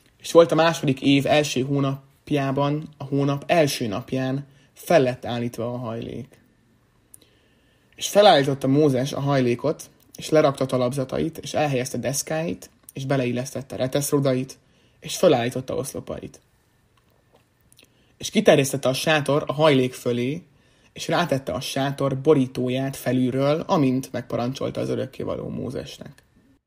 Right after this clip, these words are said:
És vette, és elhelyezte bizonyságot a ládába, és elhelyezte rudakat a ládán, és rátette a födelet a ládára fölülről.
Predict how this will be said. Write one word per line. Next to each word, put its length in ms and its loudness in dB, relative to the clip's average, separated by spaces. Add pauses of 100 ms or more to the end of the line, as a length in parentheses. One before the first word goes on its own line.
(720)
És 160 -20
vette, 360 -4
és 120 -4
elhelyezte 560 -2
bizonyságot 640 -6
a 60 -6
ládába, 720 -6
és 80 -18
elhelyezte 760 -2 (180)
rudakat 380 -2
a 40 -4
ládán, 600 -4 (800)
és 160 -10
rátette 460 4
a 20 -8
födelet 500 -2
a 100 -6
ládára 480 -4
fölülről. 680 -8